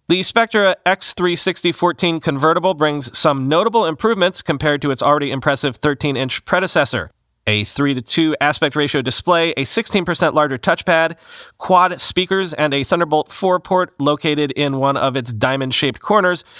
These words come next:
so you can plug in your all-in-one cable for charging, data, external monitors, and peripherals, even if the back or sides of the machine are blocked. There's also a physical button you can press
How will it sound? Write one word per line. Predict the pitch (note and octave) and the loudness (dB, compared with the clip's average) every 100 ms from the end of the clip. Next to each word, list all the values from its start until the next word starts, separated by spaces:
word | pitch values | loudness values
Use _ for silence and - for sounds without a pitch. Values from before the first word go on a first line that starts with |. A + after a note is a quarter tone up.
| - | -14
so | - B2 | -2 0
you | B2 | 0
can | C3 A#2 | -4 0
plug | C3+ B2 | 0 0
in | A#2+ B2 | 0 0
your | A#2+ A#2+ - | -2 -2 0
all-in-one | B2 B2 A#2+ A#2 A#2 | 0 0 -2 -2 -2
cable | - D#3+ D3 D3+ | -2 -2 0 -2
for | - C3+ C3 | -2 -2 0
charging, | A#2+ E3 D3 C#3+ C#3+ C#3+ A#2 | 2 2 2 0 -4 -4 -4
data, | C3+ C#3 C#3 C#3 C3 | -2 0 0 0 -2
external | A#2+ - B2+ A2 | -4 -2 -2 2
monitors, | C#3+ D#3+ D3 C#3+ B2 | 2 2 2 -2 -2
and | A#2+ | -2
peripherals, | A2+ E3 F3 E3 - - - - _ | 0 2 2 0 -4 -14 -20 -20 _
even | G#3+ A3+ A3 G#3 | 0 2 2 0
if | G3 G#3 | 0 0
the | G3 | 0
back | F#3 F#3 | 2 2
or | F#3 F3 | 2 2
sides | F3+ F3 | 4 2
of | F3 | 0
the | E3 | -2
machine | E3 - D#3+ | -2 0 2
are | D3 | 2
blocked. | E3 F3 G#2+ - - - - - | 4 4 2 -10 -18 -20 -20 -10
There's | - G2 | -6 0
also | G#2+ A#2+ G#2 | 0 0 -2
a | G#2+ | -2
physical | C#3+ C3+ B2 | -2 -2 -4
button | A#2 C#3 D3 | 0 0 0
you | B2+ | -4
can | B2 | -6
press | G#2+ D#3 D3+ | -2 -2 -2